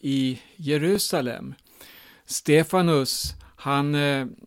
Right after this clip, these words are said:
beskrivs som den första kristna martyren.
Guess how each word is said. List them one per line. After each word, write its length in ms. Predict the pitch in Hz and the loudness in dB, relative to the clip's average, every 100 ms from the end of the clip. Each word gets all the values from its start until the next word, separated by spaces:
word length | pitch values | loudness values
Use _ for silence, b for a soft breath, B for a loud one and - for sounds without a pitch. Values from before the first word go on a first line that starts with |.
| _ _ _ _ _ - - - - | _ _ _ _ _ -18 -16 -16 -16
beskrivs 880 | - 175 156 - 156 156 147 - - | -10 -6 -4 -4 0 2 0 -2 -6
som 280 | - 160 147 | -4 -4 0
den 320 | 151 143 147 | 0 -2 -4
första 680 | - - 165 - - - 135 | -6 0 0 0 -8 -6 -8
kristna 720 | - 156 165 151 - 127 127 | -6 -4 -4 -4 -6 -6 -6
martyren. 920 | 135 147 - 180 208 202 131 127 135 | -4 -6 -4 -2 0 0 -2 -8 -12